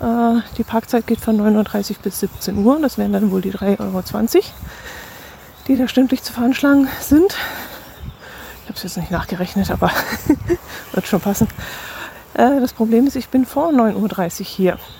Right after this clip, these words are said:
Jetzt könnte man ja meinen, dass bis neun Uhr dreißig, äh, kostenlose Parkzeit ist und dann rechnet das Ganze ab neun Uhr dreißig die drei Euro zwanzig ab. Nein, dummerweise nicht. Ähm, es rechnet schon ab. Äh,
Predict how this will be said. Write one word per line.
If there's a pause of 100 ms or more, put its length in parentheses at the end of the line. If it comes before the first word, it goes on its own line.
(120)
Jetzt
könnte
man
ja
meinen,
dass
bis
neun
Uhr
dreißig, (220)
äh, (180)
kostenlose (120)
Parkzeit
ist
und
dann (580)
rechnet
das
Ganze
ab
neun
Uhr
dreißig
die
drei
Euro
zwanzig
ab. (880)
Nein, (340)
dummerweise
nicht. (1160)
Ähm, (320)
es
rechnet
schon
ab. (1400)
Äh,